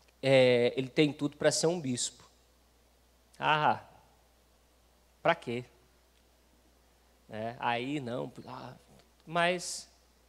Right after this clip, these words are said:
aí que tá, tinha que perseverar. Só que na cabeça do sujeito, ele tava recebendo a unção do episcopado ali. Então, tem gente que não tem estrutura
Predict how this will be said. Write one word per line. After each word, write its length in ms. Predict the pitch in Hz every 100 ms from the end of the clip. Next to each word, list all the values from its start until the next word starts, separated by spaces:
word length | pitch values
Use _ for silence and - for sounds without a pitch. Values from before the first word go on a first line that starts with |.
| _ _ _ _ _ _ _ -
aí 220 | 147 185
que 120 | 180
tá, 240 | 165 147 120
tinha 200 | - 151
que 120 | -
perseverar. 960 | - 156 - 160 151 165 143 147 160 - - _ _ _ _ _ _ _ _ _ _ _ _ _ _ _ _ _ _ _ _ _
Só 160 | - 180
que 120 | -
na 100 | 196
cabeça 440 | - 139 139 127
do 100 | 123
sujeito, 760 | 117 127 110 139 180 180 - - _ _ _
ele 120 | 127 120
tava 240 | 143 147
recebendo 580 | 147 - 160 135 139 147
a 40 |
unção 380 | 151 139 - 143
do 80 | 151
episcopado 720 | - - 160 151 135 139 175
ali. 260 | 147 143 - _ _ _ _ _ _ _ _ _ _ _ _ _ _ _ _ _ _ _ _ _ _ _ _ _ _ _ _ _ _ _ _ _ _ _ _ -
Então, 480 | 185 220 247 254 160
tem 260 | - 220
gente 240 | 202 226 -
que 100 | 262
não 100 | 254
tem 180 | 214
estrutura 640 | 254 - 196 180 151 120